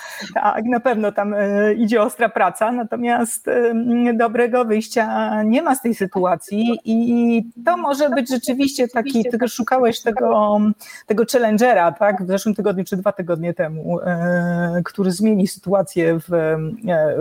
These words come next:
w kraju i to m-, może być ten challenger, znaczy ta, ta czwarta, ta czwarta fala może rzeczywiście dużo przesądzić, no tym bardziej, że zobaczcie, już chyba teraz trudno jest znaleźć kogoś, kto nie znałby jakiejś rodziny albo nie miał w ogóle w rodzinie kogoś, kto zmarł z powodu covidu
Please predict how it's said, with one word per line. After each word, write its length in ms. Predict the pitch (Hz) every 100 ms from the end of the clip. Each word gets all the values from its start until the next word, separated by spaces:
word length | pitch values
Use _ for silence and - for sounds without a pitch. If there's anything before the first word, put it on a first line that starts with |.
| 170 165
w 100 | -
kraju 420 | 208 190 170 226 - - 254
i 140 | - 220 _ -
to 120 | 262
m-, 360 | 247 247 240 233
może 400 | 247 254 233 202
być 220 | 175 -
ten 160 | 160 165
challenger, 420 | 165 151 147 151
znaczy 260 | 160 170 196
ta, 160 | 196
ta 200 | 196 214
czwarta, 1000 | 208 - 233 233 247 208 202 214 202 202 -
ta 100 | 202
czwarta 440 | - 233 233 202
fala 520 | - 220 208 220 214 208 208
może 440 | 220 220 220 220
rzeczywiście 500 | 202 196 202 208 -
dużo 640 | 185 208 202 202 202 190 185
przesądzić, 600 | - 214 302 277 208 190 - - - - - -
no 100 | 240
tym 180 | 233 247
bardziej, 400 | 247 277 285 254
że 340 | 254 247 233 233 233
zobaczcie, 420 | 226 247 240 226
już 180 | 214 -
chyba 320 | - 254 240
teraz 460 | - 277 277 233 -
trudno 360 | 233 240 247
jest 240 | 220 208 202
znaleźć 440 | 226 220 196 -
kogoś, 440 | - 220 220 214 -
kto 640 | - 214 208 202 202 196
nie 440 | 202 220 240 240 220
znałby 400 | 226 202 190 185
jakiejś 420 | 196 208 208 -
rodziny 480 | 208 190 226 233 208
albo 240 | 202 214
nie 140 | 226
miał 240 | 233 220 202
w 60 |
ogóle 280 | 254 254 214
w 60 | 196
rodzinie 380 | 196 208 208 202
kogoś, 320 | 185 208 -
kto 160 | - 208
zmarł 300 | 220 233 233
z 100 | -
powodu 340 | 185 185 180
covidu 480 | 202 175 175 196